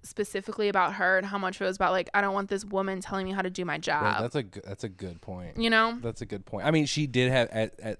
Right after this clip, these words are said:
Speaker 2: essentially have no right to tell them how to do their job.
Speaker 1: Right.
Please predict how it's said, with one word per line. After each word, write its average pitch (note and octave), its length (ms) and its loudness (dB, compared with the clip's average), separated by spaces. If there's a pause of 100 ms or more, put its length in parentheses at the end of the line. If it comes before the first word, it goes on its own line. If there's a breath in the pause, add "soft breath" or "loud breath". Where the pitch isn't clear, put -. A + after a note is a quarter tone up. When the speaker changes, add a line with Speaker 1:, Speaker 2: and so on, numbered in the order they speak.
Speaker 2:
essentially G#2+ 400 -4
have G2 140 -2
no F#2+ 160 -4
right E2+ 300 -6 (100)
to - 100 -14
tell G#2 220 -4
them G#2 140 -6
how A2+ 80 -8
to G#2 80 -6
do G#2+ 100 -8
their G#2+ 100 -6
job. A2+ 380 -6 (340 soft breath)
Speaker 1:
Right. G#3+ 220 -6